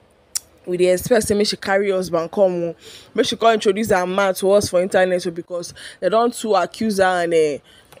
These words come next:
um, Odunlade Adekola to be in an affair and the rest. Say make this woman just show with, eh, one kini kan,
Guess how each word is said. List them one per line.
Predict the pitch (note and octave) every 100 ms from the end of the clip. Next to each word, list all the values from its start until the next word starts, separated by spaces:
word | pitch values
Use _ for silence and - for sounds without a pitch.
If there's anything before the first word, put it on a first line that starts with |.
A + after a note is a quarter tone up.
| F3+ F3+ E3 D#3+
um, | D#3 D#3 F3 _ - - _
Odunlade | F#3 F#3+ G#3+ G#3 G3
Adekola | G#3 G3 G#3+ - G#3 G#3 G#3+
to |
be | F3 G3+
in | F#3
an | F3
affair | E3+ - G3 G3 F3
and | E3+
the |
rest. | F3+ F#3 E3+ - - - -
Say | -
make | A#3+ A#3+
this | A#3+
woman | B3+ G#3+ F#3
just | G3 G#3
show | - - F#3+
with, | E3+ E3+ F#3+
eh, | D#3+ C#3+ F3 - -
one | - F#3 G#3
kini | G#3 G#3 G#3+
kan, | G#3+ G3 F#3